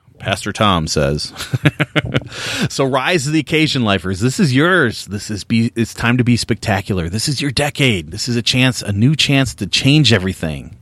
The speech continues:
Break the old habits, right? You can start to change the world right around you today. Small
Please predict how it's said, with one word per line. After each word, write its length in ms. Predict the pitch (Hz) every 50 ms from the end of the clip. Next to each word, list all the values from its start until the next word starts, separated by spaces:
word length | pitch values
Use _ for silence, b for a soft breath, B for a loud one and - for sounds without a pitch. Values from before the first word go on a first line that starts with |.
| -
Break 240 | - 110 127 135 -
the 120 | - 151
old 200 | 147 139 139 127
habits, 480 | 113 117 113 107 80 78 - - - -
right? 380 | 90 104 117 147 160 156 - - B B B B B B B B B B B B B B B
You 100 | B 151
can 140 | - - 185
start 280 | - - - 170 165 -
to 80 | 165
change 340 | - - 160 165 165 139 -
the 100 | - 143
world 480 | 127 127 131 135 143 127 113 92 90 90 -
right 280 | 131 135 165 196 196 - -
around 500 | - 135 117 135 131 131 139 135 127 113
you 240 | 107 107 117 113 104
today. 720 | - - - 98 - - - 98 87 82 69 - - -
Small 680 | - - - - 98 98 104 107 107 107 104 101 104 104